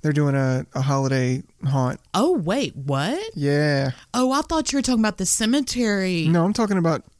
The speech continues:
Speaker 1: just some place in Memphis, a business.
Speaker 2: Like a Halloween haunt is doing a holiday thing.
Speaker 1: Yeah.
Speaker 2: Ooh.
Speaker 1: Spooky.
Speaker 2: I like it.
Speaker 1: Yeah.
Speaker 2: A lot. I mean, if you think about some of the Christmas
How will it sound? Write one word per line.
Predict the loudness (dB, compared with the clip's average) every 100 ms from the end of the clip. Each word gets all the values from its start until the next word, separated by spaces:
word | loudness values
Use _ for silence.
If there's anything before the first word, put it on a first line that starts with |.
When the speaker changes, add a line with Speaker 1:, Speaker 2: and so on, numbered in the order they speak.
| _ _ -10
Speaker 1:
just | -2 -2 -2 -4
some | 0 0
place | 0 -2 0
in | -2
Memphis, | 0 -2 -2 -4
a |
business. | -4 -2 -2 -4 -8 -14 -20 -20 -20 -20 -20 -20 _ -14 -6
Speaker 2:
Like | -2
a | -2
Halloween | 0 0 0 2 0
haunt | 0 0 -2 -2
is | -4
doing | -2 -2
a | -2
holiday | -2 -2 -2 -4 -6
thing. | -8 -12 -14 -14
Speaker 1:
Yeah. | -2 0
Speaker 2:
Ooh. | 2 0 2 2 4 2 2 2 2 0
Speaker 1:
Spooky. | -2 -2 -2 -2 -4 -8 -10 -14 -20 -20 _
Speaker 2:
I | -8 -4
like | -2 -4 -4 -6 -8 -10
it. | -10 -10 -12 -8
Speaker 1:
Yeah. | -6 -6 -6 -8 -16 _ -20 -14
Speaker 2:
A | -8
lot. | -4 -2 -2 -4 -8 -14 -18 _ -20 -20 -20 _ _ _ _ -20 -20 -20 -20 -20 -20 -20 -4
I | 0
mean, | 2
if | 2
you | 0
think | 0 -2 -2 -2
about | -2 -2 -2
some | 0 0
of | 0
the | -4
Christmas | -2 -2 0 0 -2 0 -2 -4